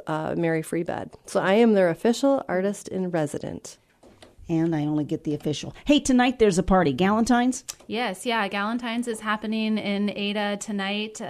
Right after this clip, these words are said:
Speaker 3: five to eight P M. That's spearheaded by Discover Ada and our local businesses. Come out and enjoy.
Speaker 2: Let's see, Galentine's. I don't think we need to explain it, but it is.
Speaker 3: It is a,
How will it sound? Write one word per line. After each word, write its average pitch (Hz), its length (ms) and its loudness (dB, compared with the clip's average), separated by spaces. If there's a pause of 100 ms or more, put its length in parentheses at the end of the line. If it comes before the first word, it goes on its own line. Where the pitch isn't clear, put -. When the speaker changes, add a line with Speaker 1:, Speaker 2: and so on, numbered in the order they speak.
Speaker 3:
five 190 380 -6
to 220 100 -12
eight 196 220 -6
P 208 160 -8
M. 190 200 -4
That's 185 340 -10
spearheaded 196 480 -6
by 185 320 0
Discover 185 520 -6
Ada 175 220 -8
and 180 260 -4
our 170 140 -6
local 175 260 -8
businesses. - 840 -12
Come 185 180 -14
out 180 160 -10
and 180 100 -12
enjoy. 180 280 -10
Speaker 2:
Let's 170 180 -10
see, 185 160 -4
Galentine's. 156 1300 0
I 139 80 -2
don't 160 160 -2
think 175 120 -6
we 175 120 0
need 240 240 4
to 247 100 6
explain 202 420 -2
it, 202 140 -2
but 180 180 4
it 170 120 2
is. 208 680 2
Speaker 3:
It 208 120 -4
is 220 400 -2
a, 196 420 -2